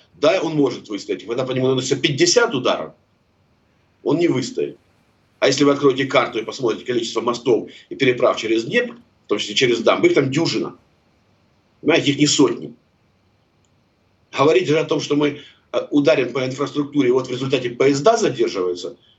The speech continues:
а вы статистику вообще посмотрите, что половина дорог, э, У-, Украины не электрифицированы. По ним вообще, э, дизеля ездят. И посмотрите количество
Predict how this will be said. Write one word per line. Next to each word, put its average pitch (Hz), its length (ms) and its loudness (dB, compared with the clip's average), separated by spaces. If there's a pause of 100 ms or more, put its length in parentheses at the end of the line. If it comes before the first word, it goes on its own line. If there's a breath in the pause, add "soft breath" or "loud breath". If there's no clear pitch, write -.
а 107 180 2
вы 147 420 2
статистику 156 580 -4
вообще 101 200 -2
посмотрите, - 640 -2 (500)
что - 140 -4
половина 151 420 4
дорог, 127 380 0
э, 104 260 -2 (760)
У-, 131 220 -10
Украины 151 400 2
не 156 180 4
электрифицированы. 113 880 -4 (540)
По 143 60 2
ним 151 180 2
вообще, 139 260 -2
э, 120 600 -2
дизеля 135 440 4
ездят. 92 400 -2 (1080)
И 120 60 -6
посмотрите 196 400 2
количество 180 560 2